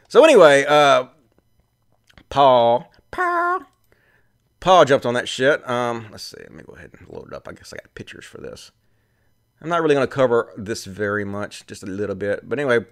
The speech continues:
Paul is like, "T J's attack dog." And Paul jumped on it and was like, "More association policing from Colt, from Krusty." Oh my God,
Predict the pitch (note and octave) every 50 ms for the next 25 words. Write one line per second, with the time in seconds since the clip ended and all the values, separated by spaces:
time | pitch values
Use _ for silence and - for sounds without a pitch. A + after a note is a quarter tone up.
0 | _ - - G3 G3+ F#3+ F3 D3+ - D3 C3 - - C#3+ C#3 - C3+ B2+ F#2+ G2+
1 | - - B2 A#2 G#2+ - G2+ G2+ G2+ G2+ G#2 G#2 G#2 G2+ - _ _ _ _ _
2 | _ _ _ _ - F#2+ F#2+ B2 B2 A#2 A2+ A2 G#2 B2 A#2+ G#2+ - A2+ A2 A2
3 | A2+ - - A#2+ G2+ F#2+ G#2+ A2 - - - - - G3+ A#3 A#3+ B3+ A#3 F#3+ -
4 | A#3 A#3+ A3 - - G#3 G#3 A#3 - - G3+ - F#3 G#3+ G3+ - G3+ E3 - F3
5 | D#3+ - G3 G#3 G#3+ - - - D#3+ - - G#3 A3 G3 - - - B2 A2+ A#2+
6 | C#3 - _ _ _ - B2+ B2+ A#2+ A2+ G#2 B2 B2 B2 A#2+ A2+ A2+ A2